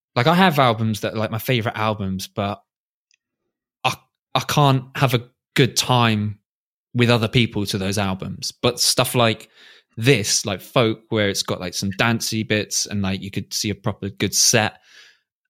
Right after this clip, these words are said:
I'd have a great time with a group of people seeing that show. And that's, it doesn't make any,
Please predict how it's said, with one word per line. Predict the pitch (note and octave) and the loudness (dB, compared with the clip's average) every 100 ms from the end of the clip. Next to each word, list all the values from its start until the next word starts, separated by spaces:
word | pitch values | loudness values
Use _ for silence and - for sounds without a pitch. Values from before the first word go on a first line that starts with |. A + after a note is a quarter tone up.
| _ _ _ C3+ | _ _ _ 0
I'd | C#3 | 4
have | D3 | 4
a | |
great | C#3+ D3 D3+ | 4 4 4
time | C#3 D#3+ C3 | 2 4 4
with | G#2+ G#2+ | 2 0
a | |
group | G2+ G#2+ G2+ G2+ | -2 -4 -4 -6
of | - | -4
people | A2 G#2+ - | -2 -2 -6
seeing | - F#2 F#2 | -6 -6 -6
that | F#2 | -6
show. | - G2 F#2+ G#2+ - | -4 -4 -6 -12 -12
And | F#2 F#2 G#2+ - _ | -10 -8 -10 -12 _
that's, | A2 G#2 - - - - _ _ - - - | -2 -2 0 -2 -4 -8 _ _ -20 -20 -4
it | B2 | 4
doesn't | D3+ | 6
make | C#3+ C3 | 6 4
any, | B2 | 2